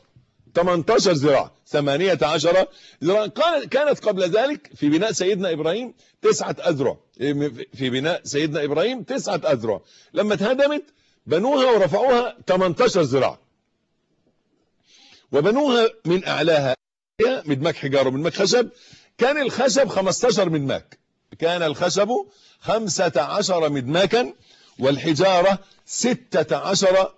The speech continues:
مدماكا. وجعلوا من فوق السطح ميزاب يسكب في الحجر، وجعلوا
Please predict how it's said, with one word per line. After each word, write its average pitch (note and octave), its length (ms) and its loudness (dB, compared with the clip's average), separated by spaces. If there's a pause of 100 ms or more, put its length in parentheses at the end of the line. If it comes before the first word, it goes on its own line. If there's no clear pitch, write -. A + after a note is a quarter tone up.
مدماكا. C3 560 0 (600)
وجعلوا G#3 560 2 (140)
من E3 180 -2
فوق G#3 280 0
السطح F#3+ 380 -2
ميزاب E3 640 0 (920)
يسكب F#3+ 520 2
في C#3 80 -2
الحجر، B2+ 500 -4 (760)
وجعلوا C#3+ 680 0